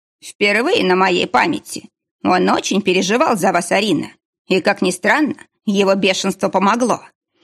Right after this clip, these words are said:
В процессе грандиозного представления, которое устроил Алексей,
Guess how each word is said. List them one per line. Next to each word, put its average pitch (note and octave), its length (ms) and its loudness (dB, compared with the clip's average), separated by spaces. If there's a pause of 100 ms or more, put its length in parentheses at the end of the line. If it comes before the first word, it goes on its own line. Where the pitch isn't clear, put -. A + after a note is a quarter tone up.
(200)
В - 140 -20
процессе G#3+ 600 -2
грандиозного F#3 760 2
представления, F#3+ 840 -2
которое F#3 440 0
устроил G3 480 0
Алексей, - 600 -6